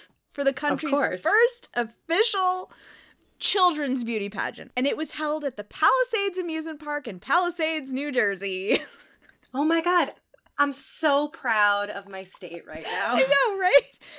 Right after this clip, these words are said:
Speaker 1: This is huge
Speaker 2: Just
Speaker 1: and, like,
Speaker 2: trailblazing.
Speaker 1: Right?
Speaker 2: <laughs>
Speaker 1: We're super, like, if there's anything New Jersey should be painting us for, it's this. Um, so, like,
Speaker 2: Yes.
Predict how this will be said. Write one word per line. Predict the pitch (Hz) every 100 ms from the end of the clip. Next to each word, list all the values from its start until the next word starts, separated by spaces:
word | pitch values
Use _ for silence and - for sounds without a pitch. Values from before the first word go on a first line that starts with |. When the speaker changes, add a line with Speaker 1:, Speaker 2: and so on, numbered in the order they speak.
| 403
Speaker 1:
This | 370 440
is | 453
huge | - 339 381 349 320
Speaker 2:
Just |
Speaker 1:
and, | 302
like, | 294 262
Speaker 2:
trailblazing. | 359 370 381 302 240 190 190 180 - 247
Speaker 1:
Right? | 285 330 359 254
Speaker 2:
<laughs> |
Speaker 1:
We're | 285
super, | 370 - - 359 302
like, | 269 254 -
if | 277 247
there's | 269 262 -
anything | 262 277 277 247 240
New | 220
Jersey | 208 196 208
should | 220 185
be | 185
painting | 185 180
us | 185 -
for, | 180 156
it's | - -
this. | 175 107 208 - 370 370 - 370
Um, | 240 220 214
so, | - 269
like, | 262
Speaker 2:
Yes. | 247